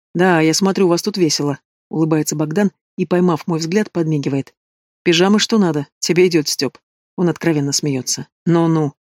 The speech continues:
ухмыляется папа. «Посмотрим, в чем ты следующий год будешь встречать. Обязательно». Мы дружно топаем в гостиную. Тут соблазнительно полыхает огонь в камине, звучат новогодние песни,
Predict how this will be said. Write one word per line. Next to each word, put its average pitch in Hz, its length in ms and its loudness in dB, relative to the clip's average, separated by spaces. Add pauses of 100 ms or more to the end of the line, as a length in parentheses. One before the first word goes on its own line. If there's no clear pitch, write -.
ухмыляется 151 560 -2
папа. 135 300 -8 (280)
«Посмотрим, 180 500 0
в 151 60 -6
чем 160 200 -2
ты 151 100 -4
следующий 151 380 -2
год 139 180 -2
будешь 127 240 -6
встречать. - 500 -6 (240)
Обязательно». 165 640 -2 (800)
Мы 160 140 0
дружно 175 320 2
топаем 151 300 -2
в - 20 -6
гостиную. 143 640 -2 (320)
Тут 233 160 0
соблазнительно 170 580 0
полыхает 156 460 -2
огонь 165 200 -2
в - 60 -20
камине, 156 420 0 (320)
звучат 175 360 0
новогодние 151 480 -2
песни, 175 420 -2